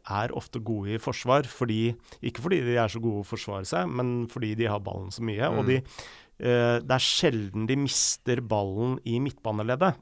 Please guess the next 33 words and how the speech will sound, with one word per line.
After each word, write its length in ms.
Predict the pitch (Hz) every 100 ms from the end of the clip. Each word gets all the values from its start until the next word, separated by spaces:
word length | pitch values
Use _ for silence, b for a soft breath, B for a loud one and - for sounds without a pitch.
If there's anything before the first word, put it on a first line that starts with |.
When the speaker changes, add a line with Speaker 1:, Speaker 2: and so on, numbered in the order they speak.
| -
Speaker 1:
som 200 | 147 127
er 420 | 113 117 120 117
store 380 | - 127 107 -
ankepunktet 680 | 123 98 - 98 104 95 117
mot 240 | 113 104 -
den 220 | 110 107
type 240 | 117 -
lag 220 | 113 113 139
da, 120 | 127
Speaker 2:
Mm. 220 | 120 117 107
Speaker 1:
at 100 | 117
du 240 | 107 113 113
spiller 320 | - 147 101
på 120 | 98 107
deg 140 | 113
brudd. 300 | 113 131 113 B B B B B B B
Eh, 600 | 131 131 123 123 123 123 - _ -
men, 260 | 143 139
eh, 100 | 139
Brendan 400 | 131 123 117 139
Rodgers, 420 | 131 110 139 165 -
han 200 | 147 151
har 280 | 127 117 127
den 260 | 123 117 120
type 200 | 117 117
spillestil 520 | - 120 95 - 123 113 - -
helt 280 | 101 90
under 160 | 113 113
neglene, 480 | 123 113 101 98 135
ikke 80 | 175
sant? 160 | 147 143
Så 100 | 147
du, 440 | 135 139 135 131